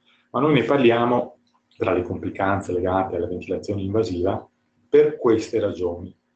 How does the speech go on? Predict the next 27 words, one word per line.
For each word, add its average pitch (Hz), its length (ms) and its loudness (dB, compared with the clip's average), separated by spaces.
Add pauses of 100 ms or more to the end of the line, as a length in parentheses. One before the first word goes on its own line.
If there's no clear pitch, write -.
(300)
perché 120 280 0
rappresenta 131 600 2
il 101 120 2
ventidue 127 560 0
per 117 200 -2
cento 104 500 -6
di 90 160 -6
tutte - 360 -8
le 98 100 0
infezioni 101 540 -2
ospedaliere 98 540 -2 (340)
nei 90 380 -2
pazienti - 420 -12
ricoverati 90 520 -6
in 87 60 -20
terapia 87 360 -10
intensiva, - 680 -14 (640)
perché 151 280 4
riguarda 139 500 2
il 98 200 0
dieci 147 340 2
per 123 180 -6
cento 113 400 -6
dei - 140 -4
pazienti 104 460 -4
ventilati 90 640 -8
invasivamente, - 1000 -14